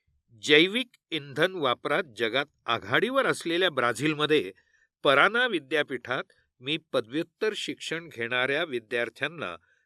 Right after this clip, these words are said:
बायोडिझेल शिकवण्यासाठी तज्ज्ञ वक्ता म्हणून जाऊन आलो. पण दुर्दैवानं दोन हजार आठ ची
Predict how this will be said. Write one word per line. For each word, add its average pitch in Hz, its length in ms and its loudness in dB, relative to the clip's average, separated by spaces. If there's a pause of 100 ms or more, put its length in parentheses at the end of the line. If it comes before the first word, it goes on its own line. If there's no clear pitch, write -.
(100)
बायोडिझेल 147 800 2
शिकवण्यासाठी 147 720 -6 (200)
तज्ज्ञ 165 320 -6
वक्ता 139 440 -6
म्हणून 131 360 -14
जाऊन 135 280 -6
आलो. 85 280 -12 (520)
पण 123 220 -2
दुर्दैवानं 107 680 0 (360)
दोन 151 280 0
हजार 131 340 0 (100)
आठ 123 260 2 (100)
ची 175 140 -4